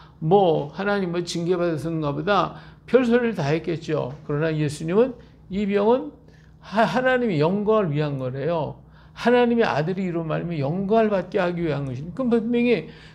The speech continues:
그 나사로의 병이 하나님의 영광을 드러내고, 그리고 예수님을 뭐 영광을 받게 하-, 만드시기 위한 그 일이라는 거예요. 자, 몸에 병이 차-, 찾아오거나 어떤 사고에 있어서 고통 중에 있을 때 우리는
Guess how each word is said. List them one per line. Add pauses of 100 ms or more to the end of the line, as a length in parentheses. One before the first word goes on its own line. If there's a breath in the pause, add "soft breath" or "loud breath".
(120 loud breath)
그
나사로의
병이 (300 loud breath)
하나님의
영광을
드러내고, (220 loud breath)
그리고
예수님을 (440 loud breath)
뭐
영광을
받게
하-,
만드시기
위한 (120)
그
일이라는
거예요. (600 loud breath)
자,
몸에
병이
차-,
찾아오거나
어떤
사고에
있어서
고통
중에
있을
때
우리는